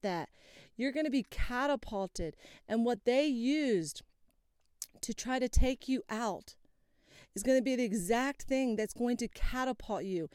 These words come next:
into where you need to be and to, and, and to where you can't even hardly dream of what it's gonna be like. God does things like that, and he's doing it in your life. This is for you. This is for you. Not, "Oh, no, that's my girl's story." No, this is your story,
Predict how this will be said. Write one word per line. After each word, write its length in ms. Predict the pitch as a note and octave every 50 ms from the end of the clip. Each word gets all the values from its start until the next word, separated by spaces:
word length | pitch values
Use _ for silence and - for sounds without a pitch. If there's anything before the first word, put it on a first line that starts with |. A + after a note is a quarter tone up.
| - - - G#3+ - -
into 240 | G#3 A3+ - - B3
where 220 | A3 A#3+ B3 A#3+
you 340 | A#3+ G3 F#3 G#3 A#3 C4 C4+
need 220 | C4 C#4 C4+ C4 -
to 120 | - G#3+
be 420 | E3+ - A3+ B3+ C#4 C4+ A#3 G3+
and 120 | F#3 G3 F3+
to, 120 | G3+ G3 -
and, 220 | - A3+ A3 A3 - - - - - - _
and 140 | - A#3+ B3
to 100 | - B3
where 200 | G3+ A#3+ B3 B3+
you 200 | C4 A3+ A#3+ B3+
can't 280 | A3+ - C#4 C#4+ B3+ B3
even 200 | A#3 A3+ G#3+ G#3+
hardly 240 | A3+ A3 G#3 G3+
dream 720 | F#3+ D#3+ D#3 F3+ G#3 A3+ C#4+ D#4+ E4+ E4+ D#4 C4 A3 F#3+ E3 -
of 100 | - F3+
what 160 | F#3+ A3+ A#3
it's 120 | A#3 - -
gonna 160 | A#3+ A3 G#3
be 160 | E3+ A3 G#3+
like. 580 | G3 G3 A3+ C4+ D#4+ F4 D#4 B3+ G#3+ - - - - - - - - -
God 300 | - C#4+ D4 D4 G#3 -
does 300 | - D4+ E4 F#4+ G#4 -
things 320 | - - D4+ C4+ B3+ A#3+
like 220 | A3 A#3+ A#3 G#3+ -
that, 180 | - A#3+ A#3+
and 100 | B3 A#3+
he's 160 | B3 A3+ A3 G3
doing 420 | G3 B3 D#4 E4+ F4 F#4 F4+ D#4+
it 120 | C#4+ A3+
in 80 | G#3+ A#3
your 140 | G#3+ G#3+ G#3+
life. 580 | G3+ G#3 C#4 E4 G4 F#4+ E4 B3+ G#3 - - - _ _ _ - - - C4 - -
This 280 | G3 D4 F4+ G4 -
is 160 | G#4+ G4 -
for 180 | - - D4+ D4
you. 680 | C4 G#3+ G3+ G#3+ A#3+ D4+ F4+ G4+ G4+ F4+ C#4 G3+ E3+ - - _ _ _ _ _ _ - - - - -
This 200 | - D#4 E4 -
is 100 | G#4 -
for 120 | - E4
you. 280 | D#4+ C#4+ D#4+ F4 E4 D4+
Not, 200 | C4 D4+ D#4+ C#4
"Oh, 140 | - E4 F4+
no, 120 | F#4+ F#4+ F4+
that's 180 | F4 F4 E4+
my 80 | D#4 C#4+
girl's 360 | G#3 - D4+ E4+ G4 G#4 G4
story." 280 | - - C#4+ B3+ A#3+ A#3
No, 160 | B3+ D#4 E4+
this 200 | C4+ F4 E4 -
is 200 | D#4 A3+ G3+ G#3
your 240 | C#4 D#4+ F4+ G#4 G4+
story, 600 | - - - A#3+ A3 G#3 G3+ G3 F#3 E3+ -